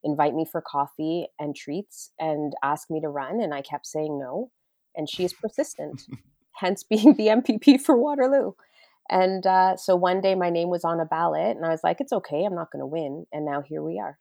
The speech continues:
Speaker 1: That's my,
Speaker 2: Well
Speaker 1: that's my politics story. <laughs>
Speaker 2: <laughs> That's awesome.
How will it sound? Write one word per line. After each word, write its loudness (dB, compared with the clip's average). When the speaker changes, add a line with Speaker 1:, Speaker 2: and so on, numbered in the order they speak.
Speaker 1:
That's 10
my, 4
Speaker 2:
Well -2
Speaker 1:
that's 8
my 6
politics 6
story. -2
<laughs> -4
Speaker 2:
<laughs> 6
That's 4
awesome. 0